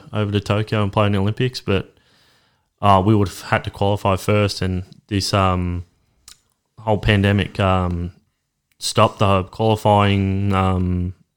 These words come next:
yeah, the qualifiers and stuff like that, so that halted that. But, um, we're still getting updates and stuff on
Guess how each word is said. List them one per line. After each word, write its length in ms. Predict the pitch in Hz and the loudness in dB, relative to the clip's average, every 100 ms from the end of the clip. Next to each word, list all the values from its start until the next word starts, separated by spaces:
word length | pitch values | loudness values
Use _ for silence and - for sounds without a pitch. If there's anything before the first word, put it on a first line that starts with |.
| _ _ _ _ _ _ _ | _ _ _ _ _ _ _
yeah, 140 | - 101 | -4 -2
the 80 | 95 | 0
qualifiers 720 | 104 101 98 104 101 104 98 | 0 0 2 2 2 2 0
and 100 | 98 | -4
stuff 240 | - 98 | -4 -4
like 140 | 101 90 | -2 -2
that, 240 | 101 - | -2 -4
so 100 | 107 | -4
that 200 | 104 - | -4 -4
halted 420 | - 107 107 98 | -2 -2 0 0
that. 360 | 101 101 101 101 | 0 0 -2 -6
But, 220 | 92 92 _ _ _ _ - | -8 -10 _ _ _ _ -4
um, 280 | 104 104 104 | 2 4 4
we're 60 | |
still 180 | 107 131 | 2 2
getting 240 | 117 117 107 | 2 2 2
updates 540 | 107 - 107 101 - | 0 2 0 0 -2
and 240 | 104 98 | -2 -2
stuff 360 | 95 - 104 - | -2 0 0 0
on 260 | 95 95 | -4 -4